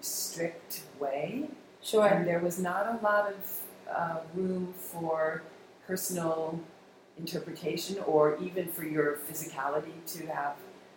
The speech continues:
Speaker 1: much of a variation beyond the kind of Balanchine concept of what a, what a ballet dancer should look like. Hence, hence the big, you know, uh, fuss over Misty Copeland.
Speaker 2: Yeah. And I, and I love it. Did you see, um, <laughs>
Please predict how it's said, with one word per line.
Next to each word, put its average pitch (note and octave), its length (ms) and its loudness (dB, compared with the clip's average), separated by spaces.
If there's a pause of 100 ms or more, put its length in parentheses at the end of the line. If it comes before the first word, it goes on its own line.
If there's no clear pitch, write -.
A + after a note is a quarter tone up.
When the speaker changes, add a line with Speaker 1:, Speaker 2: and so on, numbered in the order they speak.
Speaker 1:
much D#3+ 180 -4
of E3 120 -8
a - 40 -10
variation D#3 640 4
beyond D3 480 0
the C#3 220 0
kind D3+ 120 -12
of - 140 -16
Balanchine C#3+ 800 0 (380)
concept D3+ 460 -2
of C3+ 160 -8
what C#3 120 0
a, C#3 60 -4 (260)
what C#3 140 -12
a - 20 -10
ballet C3+ 340 -4
dancer C3+ 260 -12
should C3 200 -10
look C3+ 180 -6
like. D3+ 160 -4 (340)
Hence, - 440 4
hence G#3 340 2
the F#3+ 100 -4
big, E3+ 400 0
you E3+ 100 -2
know, C3+ 240 0 (520)
uh, C3+ 200 2
fuss - 440 2
over D#3+ 320 2
Misty D3+ 300 0
Copeland. - 380 -6 (400)
Speaker 2:
Yeah. D#4 720 10 (380)
And C#4 120 12
I, B3+ 80 12
and A#3 240 8
I F#3 120 8
love G3+ 180 8
it. - 80 0
Did G#3 100 0
you B3+ 100 -2
see, C4 220 2
um, G#3 200 6 (320)
<laughs> - 0 -